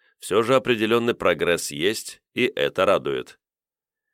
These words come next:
Как такового изящного искусного боя в Средневековье нет. Это не эпоха Возрождения с её развитым фехтованием.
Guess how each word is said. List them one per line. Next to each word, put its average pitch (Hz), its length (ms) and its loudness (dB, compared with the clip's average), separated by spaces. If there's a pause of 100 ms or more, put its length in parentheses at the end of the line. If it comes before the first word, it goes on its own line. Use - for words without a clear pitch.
(140)
Как 107 220 0
такового 117 680 2
изящного 92 600 0
искусного 87 520 -4
боя 101 320 4
в - 60 -8
Средневековье 90 760 -2
нет. 95 320 -4 (380)
Это 135 240 -2
не 113 160 2
эпоха 110 380 -2
Возрождения 92 720 -2
с - 100 -6
её 85 240 0
развитым 85 460 -2
фехтованием. 73 800 -4